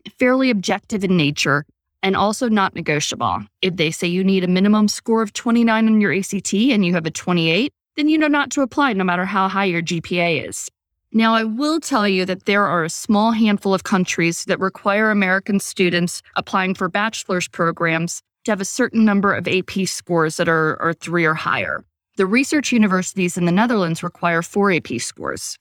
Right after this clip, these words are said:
The school Sam is interested in is one of those, so he will take exactly four A P classes.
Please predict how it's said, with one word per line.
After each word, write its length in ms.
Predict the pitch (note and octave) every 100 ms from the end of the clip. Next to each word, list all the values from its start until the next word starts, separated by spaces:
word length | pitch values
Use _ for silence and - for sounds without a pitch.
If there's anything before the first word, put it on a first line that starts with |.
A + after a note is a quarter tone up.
| -
The 100 | A3+
school 300 | - C4 A3+
Sam 340 | - C#4 D4
is 140 | A#3
interested 480 | - G3+ F#3+ - F3
in 260 | F3 E3+ E3
is 220 | - F3
one 240 | F#3+ A#3
of 100 | A#3
those, 260 | E3+ A#2+ G#2+
so 140 | -
he 240 | F#3 - B3+
will 100 | B3+
take 280 | - G3+ -
exactly 500 | F3+ D#3+ F3+ F3+ F#3
four 440 | - - F#3 F#3+
A 160 | - E3+
P 140 | F3
classes. 680 | - D3 F#2 - G2 - -